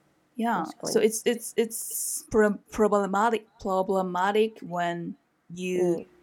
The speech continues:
Speaker 1: you know, divide people
Speaker 2: Mm.
Speaker 1: between men and women only.
Speaker 2: Mm-hmm.
Speaker 1: So,
Speaker 2: Mm.
Speaker 1: yeah, just
Speaker 2: Yeah.
Speaker 1: mix together. Mix
Speaker 2: Yeah,
Speaker 1: them
Speaker 2: yeah,
Speaker 1: together.
Speaker 2: yeah.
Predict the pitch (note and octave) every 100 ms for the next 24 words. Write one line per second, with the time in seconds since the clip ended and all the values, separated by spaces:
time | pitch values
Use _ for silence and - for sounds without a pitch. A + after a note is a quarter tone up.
0 | _ _ _ _ _ _ _ D#3 D3+ D3+
1 | F3 F3 F3 F3 - E3+ E3 C#3+ C3+ -
2 | - _ _ - G3 F3 - _ _ _
3 | _ _ - E3+ E3+ D#3+ D#3 D#3+ D#3 D3+
4 | D3 D3 D3 F3+ _ _ _ _ _ C#3
5 | C#3+ D3 B2+ - - G#3+ - _ - F#3+
6 | G#3 E3 D#3+ F#3 - - - - F3+ E3
7 | - _ _ _ _ - - - - -
8 | - - _ _ _ _ - A#3 - C4
9 | B3 D4+ G#3+ - - _ _ - A#3+ D4+
10 | C4 B3 A#3+ A3 A3 G3